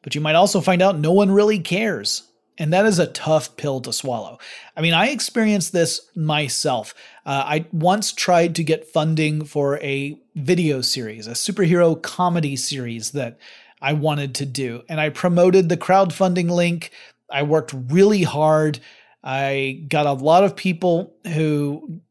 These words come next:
lent me their expertise and their, their talent. We all put together a pretty compelling pitch,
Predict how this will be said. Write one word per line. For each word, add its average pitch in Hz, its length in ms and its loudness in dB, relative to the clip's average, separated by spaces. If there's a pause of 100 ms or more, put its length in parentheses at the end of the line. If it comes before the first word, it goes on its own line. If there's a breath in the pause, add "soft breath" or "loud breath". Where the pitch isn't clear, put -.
lent 170 400 -2
me 160 260 2
their 151 260 0
expertise 151 960 -4
and 127 220 -12
their, 147 220 -2 (120)
their 147 200 -2
talent. 139 580 -6 (400 loud breath)
We 143 160 -2
all 165 220 6
put 170 180 -2
together 151 420 2
a 143 60 2
pretty 311 340 -2
compelling 175 600 0
pitch, 165 420 0